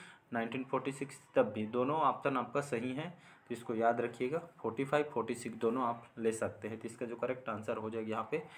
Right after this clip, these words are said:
इनमें से कोई नहीं, अगर दोनों में से एक जी option रहेगा, जैसे John Mockley दिया है तो option लगा सकते हैं, जे press पर दोनों है तब भी आप लगा सकते हैं, दोनों आपका correct हो जाए। अगला question देखते हैं यहाँ पे, कंप्यूटर की भाषा में,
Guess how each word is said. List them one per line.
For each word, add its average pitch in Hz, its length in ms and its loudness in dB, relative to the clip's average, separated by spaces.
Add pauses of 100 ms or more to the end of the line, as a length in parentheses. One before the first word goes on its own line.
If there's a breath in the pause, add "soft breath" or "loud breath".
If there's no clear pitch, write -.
(280 loud breath)
इनमें 120 200 2
से 123 140 -4
कोई 123 200 0
नहीं, 131 200 -2
अगर 117 240 0
दोनों 113 260 -2
में 131 120 -4
से 135 200 -4
एक 127 240 -2
जी 127 140 -2
option 120 340 4
रहेगा, 117 280 2
जैसे 113 260 -6
John 113 280 2
Mockley 123 300 0
दिया 123 160 2
है 127 60 -2
तो 131 180 -2
option 107 380 -4
लगा 120 220 4
सकते 131 340 0
हैं, 151 220 -4 (380 loud breath)
जे 131 180 8
press 139 340 2
पर 131 80 8
दोनों 123 300 4
है 156 80 0
तब 127 280 2
भी 139 100 2
आप 123 220 4
लगा 110 200 6
सकते 104 380 -2
हैं, 104 400 -6
दोनों 113 280 2
आपका 117 220 -2
correct 107 380 0
हो 98 60 -6
जाए। - 260 -16 (440 loud breath)
अगला 147 200 8
question 180 280 2
देखते 120 220 0
हैं 131 60 0
यहाँ 127 60 -8
पे, - 60 0
कंप्यूटर 156 720 6
की 160 120 0
भाषा 107 380 2
में, 113 160 -2